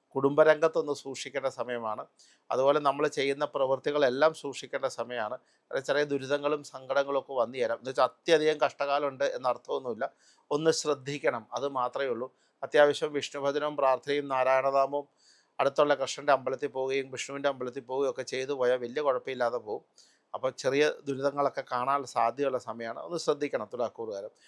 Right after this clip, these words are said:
അതുപോലെ തന്നെ ആവശ്യമില്ലാത്ത യാത്രകൾ, ആവശ്യമില്ലാതെ തന്നെയുള്ള യാത്രകൾ, അതൊക്കെ ഒന്ന് സൂക്ഷിക്കുക. ആൾക്കാരോട് ഇടപെടുമ്പോൾ ഒന്ന് സൂക്ഷിക്കേണ്ടതാണ്. ആവശ്യമില്ലാത്ത കാര്യങ്ങൾ, വിവാദങ്ങളിൽ ചെന്ന് ഇടപെടാതിരിക്കുക. ഇതൊക്കെ ശ്രദ്ധിക്കുക, അത് നല്ലതാണ്. അടുത്തത്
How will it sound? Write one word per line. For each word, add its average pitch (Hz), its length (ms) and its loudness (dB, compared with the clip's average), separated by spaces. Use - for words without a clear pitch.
അതുപോലെ 156 280 6
തന്നെ 156 220 2
ആവശ്യമില്ലാത്ത 143 640 0
യാത്രകൾ, 131 340 2
ആവശ്യമില്ലാതെ 135 580 -2
തന്നെയുള്ള 127 480 -2
യാത്രകൾ, 123 360 0
അതൊക്കെ 131 260 -4
ഒന്ന് 127 200 -8
സൂക്ഷിക്കുക. 120 420 -12
ആൾക്കാരോട് 139 440 4
ഇടപെടുമ്പോൾ 139 460 0
ഒന്ന് 131 200 -6
സൂക്ഷിക്കേണ്ടതാണ്. 123 600 -10
ആവശ്യമില്ലാത്ത 135 460 0
കാര്യങ്ങൾ, 123 280 0
വിവാദങ്ങളിൽ 123 520 0
ചെന്ന് 123 200 -6
ഇടപെടാതിരിക്കുക. 120 640 -2
ഇതൊക്കെ 156 380 -2
ശ്രദ്ധിക്കുക, 98 420 -8
അത് 143 120 -12
നല്ലതാണ്. 104 340 -4
അടുത്തത് 156 320 6